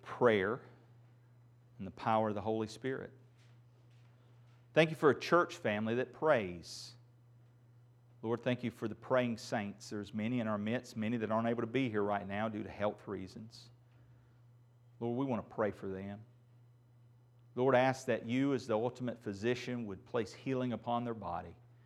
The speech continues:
comfort their heart. Many of them watching, uh, via, uh, the internet or, uh, online, Lord, just meet with them. Encourage them this morning.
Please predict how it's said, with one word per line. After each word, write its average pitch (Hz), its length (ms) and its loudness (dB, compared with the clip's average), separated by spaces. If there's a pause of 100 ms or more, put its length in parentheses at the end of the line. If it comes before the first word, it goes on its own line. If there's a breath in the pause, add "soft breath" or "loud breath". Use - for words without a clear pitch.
(280 soft breath)
comfort 135 440 -2
their 101 140 -2
heart. 101 400 -6 (520 soft breath)
Many 156 200 4
of 143 100 10
them 135 140 0
watching, 139 560 4
uh, 120 340 4
via, 127 460 2 (460 loud breath)
uh, 107 240 -8
the 123 260 4
internet 127 640 6
or, 92 160 -4 (180)
uh, 104 40 -6
online, 113 680 2
Lord, 107 300 0 (220)
just 113 160 -6 (960 soft breath)
meet 156 300 0
with 98 200 -2
them. 104 160 -8 (1200)
Encourage 127 520 6
them 101 200 -6
this 98 180 -10
morning. 101 360 -8